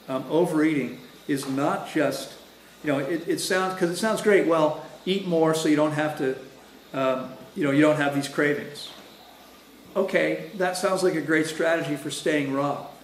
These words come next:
But is the objective to be all raw? Is that the objective? I hope not.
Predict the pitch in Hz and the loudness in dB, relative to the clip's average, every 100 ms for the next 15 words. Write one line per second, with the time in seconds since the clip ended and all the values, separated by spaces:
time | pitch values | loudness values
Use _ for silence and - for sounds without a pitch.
0 | - - - 160 180 160 165 170 147 156 | -20 -14 -4 0 2 2 4 2 4 2
1 | 208 214 233 - 202 196 202 185 151 143 | 2 2 -4 -2 -2 2 4 4 2 0
2 | 185 - - - - 147 156 180 220 180 | -2 -6 -14 -18 -12 -2 0 0 -2 0
3 | 196 202 247 - - - - - - - | 0 0 -6 -14 -20 -20 -20 -20 -20 -20
4 | - - - - - - - - - - | -20 -20 -20 -20 -20 -20 -20 -20 -20 -20
5 | - - 170 156 240 - 220 123 - | -20 -12 -6 0 0 0 -4 -4 -8